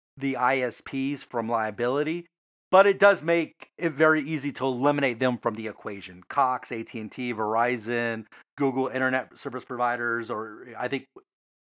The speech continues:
is it Tesla or, um, what's his name? Elon Musk, I think, is supposed to be, uh, launching a, a satellite service provider. So those, those people that actually allow you to access the internet, they can't be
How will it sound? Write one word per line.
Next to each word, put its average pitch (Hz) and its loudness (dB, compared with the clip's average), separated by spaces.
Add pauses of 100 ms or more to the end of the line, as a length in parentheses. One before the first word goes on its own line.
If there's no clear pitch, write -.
(300)
is 143 -8
it 135 -6
Tesla 127 0
or, 110 -4
um, 104 -2 (1000)
what's 156 -8
his 113 -10
name? 104 -12
Elon 151 6
Musk, 131 0
I 113 -8
think, 113 -10
is 110 -10
supposed - -6
to 117 -8
be, 110 -6
uh, 110 -8
launching 113 -2
a, 101 -4
a 110 -10
satellite 117 -2
service 113 -10
provider. 107 -6
So 131 -8
those, 220 4 (140)
those 175 2
people 196 -2
that 151 6
actually 147 -2 (760)
allow 156 6
you 170 0
to 151 -6
access 147 -2
the 151 -8
internet, 160 2
they 170 4
can't 160 -4
be 131 -6